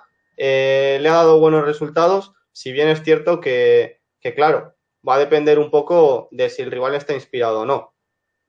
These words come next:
Pero, pero la verdad es que es un equipo que, en cuanto a seña de identidad y en cuanto a saber cómo te va a plantear el partido, no hay que volverse loco.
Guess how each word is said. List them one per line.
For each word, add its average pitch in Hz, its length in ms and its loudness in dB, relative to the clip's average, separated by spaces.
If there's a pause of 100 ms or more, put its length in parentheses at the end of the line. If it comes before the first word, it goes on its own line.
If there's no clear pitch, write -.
(380)
Pero, 120 500 2
pero 120 140 0
la 123 80 2
verdad 139 180 0
es 147 60 -6
que 156 80 -6
es 156 100 -6
un 151 100 -2
equipo 156 560 -4
que, 120 480 -4
en 127 180 -8
cuanto 127 300 -2
a 120 60 -2
seña 160 240 0
de 156 60 6
identidad 123 640 -2
y - 100 -12
en 113 120 -6
cuanto 120 520 0
a 120 80 0
saber 143 400 0
cómo 147 220 0
te 143 80 2
va 135 60 4
a 131 60 0
plantear 127 380 0
el 117 80 -6
partido, 170 640 2 (400)
no 151 120 2
hay 175 120 4
que 196 80 2
volverse 165 380 4
loco. 185 400 -4